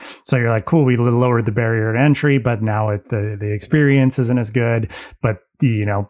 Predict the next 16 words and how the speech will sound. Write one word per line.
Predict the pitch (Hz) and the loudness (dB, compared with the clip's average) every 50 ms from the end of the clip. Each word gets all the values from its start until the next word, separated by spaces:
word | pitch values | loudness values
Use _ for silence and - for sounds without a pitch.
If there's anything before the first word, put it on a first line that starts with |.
| _ _ _ | _ _ _
maybe | - 127 120 120 110 110 | 0 2 2 2 2 0
the | 110 107 | 0 -2
experience | 104 - - 131 117 110 110 110 98 | -4 -2 -2 -2 0 0 0 -2 -2
is | 117 104 | -4 -4
better | 90 117 110 107 110 | -2 -2 0 0 -2
for | 104 - 113 | -2 -2 -4
people | - - 113 107 - 117 107 | -2 -2 -4 -2 -2 -2 -2
that | 104 107 104 104 | 0 0 0 0
actually | 107 104 104 - 135 120 107 104 | -2 -2 -2 -2 -2 -2 0 0
had | 117 | 0
never | 107 110 113 110 110 | 0 -2 -2 -2 -2
had | 98 104 117 110 98 | -2 -2 -4 -4 -4
the | 98 92 | -6 -8
chance | - - 113 110 113 131 - - | -8 -8 -10 -8 -8 -10 -10 -4
to | - 165 151 | -4 -4 -4
ski, | - - 175 185 190 196 - | -2 -2 -2 0 0 -2 -2